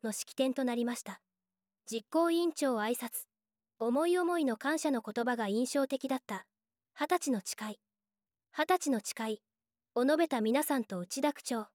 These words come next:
二十歳を迎えられた鶴見区出身のタレント、ハッピちゃんも登場。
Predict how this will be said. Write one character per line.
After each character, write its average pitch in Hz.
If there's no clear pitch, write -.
二 302
十 349
歳 311
を 240
迎 226
え 269
ら 269
れ 262
た 247
鶴 269
見 311
区 -
出 220
身 254
の 247
タ 226
レ 233
ン 233
ト、 226
ハ 254
ッ 247
ピ 285
ち -
ゃ 220
ん 202
も 247
登 247
場。 247